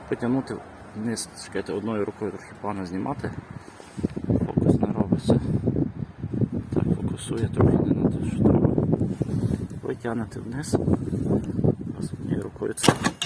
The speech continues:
Ох, бачите. І коли у вас оця штука залізяка є, якщо вона з розгону отак вдарить по вікні, то може його розбити.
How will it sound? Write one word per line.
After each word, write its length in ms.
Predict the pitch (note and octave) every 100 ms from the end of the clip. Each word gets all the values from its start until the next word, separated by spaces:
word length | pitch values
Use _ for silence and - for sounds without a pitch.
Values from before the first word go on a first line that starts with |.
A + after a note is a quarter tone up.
| - - -
Ох, 200 | A#2+ - -
бачите. 380 | G2 A2 - B2 - - - -
І 60 | -
коли 220 | - C3
у 40 | B2+
вас 240 | B2+ -
оця 220 | A2 C3+
штука 340 | B2 - C#3+ B2
залізяка 560 | A#2 A2+ C3+ - A#2
є, 100 | A2+ - - - - - -
якщо 200 | - C3+
вона 200 | B2+ A#2+
з 60 |
розгону 400 | A#2 A#2 C3+ C3+
отак 180 | A2 A#2+
вдарить 360 | G#2+ G#2+ A#2+ B2+
по 180 | - A#2+
вікні, 340 | - C3+ D#3 -
то 80 | A2+
може 220 | A2+ A#2+
його 160 | A2+ A2
розбити. 420 | A2 G2 G2 -